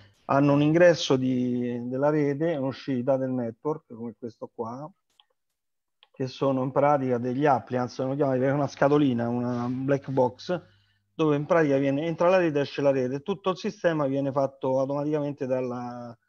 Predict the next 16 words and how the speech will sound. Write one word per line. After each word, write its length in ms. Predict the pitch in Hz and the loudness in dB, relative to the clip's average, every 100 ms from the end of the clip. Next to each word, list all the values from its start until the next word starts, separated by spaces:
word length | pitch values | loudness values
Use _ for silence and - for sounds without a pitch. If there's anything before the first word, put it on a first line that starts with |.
| _ _ | _ _
dalla 140 | 120 127 | -10 -8
scatolina. 440 | - 131 135 127 | -4 -2 -2 -4
Molte 260 | 175 180 185 | -6 -4 -4
persone 640 | 180 - 202 151 135 127 | -4 -4 -4 -2 -4 -6
usano 340 | 139 131 143 143 | -10 -8 -6 -2
Tor 300 | 160 151 139 | 0 2 0
software, 540 | 165 170 - 135 123 - _ _ | 2 2 0 -4 -6 -8 _ _
ma 100 | 135 | -2
a 20 | |
volte 260 | 165 160 131 | 0 0 -2
sbagliano, 760 | 131 156 143 131 123 123 123 | -2 0 2 0 -2 -6 -6
non 180 | 123 127 | -8 -8
sanno 240 | - 139 | -6 -4
configurare 400 | 139 127 147 143 | -4 -6 -2 -2
alcune 240 | 139 175 160 | -2 -4 0
cose, 420 | 139 139 123 | 2 2 -2